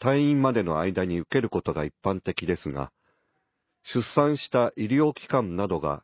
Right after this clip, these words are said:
検査を行っていない場合は、退院後に他の医療機関で検査が受けられます。担当はネウボラザマリン。電話二五二の七七七六。ファックス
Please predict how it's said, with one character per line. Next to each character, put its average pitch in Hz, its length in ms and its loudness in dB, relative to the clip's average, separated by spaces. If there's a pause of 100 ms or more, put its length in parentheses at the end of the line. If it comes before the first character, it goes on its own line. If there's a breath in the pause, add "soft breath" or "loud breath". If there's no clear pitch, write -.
検 151 300 0
査 95 160 -2
を 78 120 -2
行 101 220 -2
っ 110 80 -4 (140)
て 101 120 0
い 95 100 -2
な 92 140 0
い 87 100 -4
場 85 260 -2
合 82 80 -4 (100)
は、 73 220 -6 (720)
退 143 200 4
院 151 240 2
後 127 120 0
に 85 220 -2 (200)
他 147 120 2
の 120 200 0
医 95 120 -2
療 131 240 2
機 - 100 -18
関 85 300 -2
で 69 200 -6
検 120 240 0
査 85 120 -2
が 69 100 -2
受 67 220 -4
け - 0 -
ら 85 120 0
れ 76 120 -2
ま 71 160 -4
す。 - 200 -20 (1300)
担 156 280 2
当 143 240 2
は 120 280 2
ネ 107 180 0
ウ 156 100 2
ボ 139 140 -2
ラ 131 160 2
ザ 107 160 -2
マ 87 140 -4
リ 69 120 -8
ン。 60 160 -16 (720)
電 135 300 2
話 117 240 0 (300)
二 151 260 2
五 135 300 2
二 82 140 -4
の 73 260 -4 (100)
七 117 360 0
七 117 300 -2
七 78 300 -4
六。 71 400 -10 (720)
フ - 80 4
ァ 135 40 6
ッ - 40 -2
ク - 120 -16
ス - 260 -8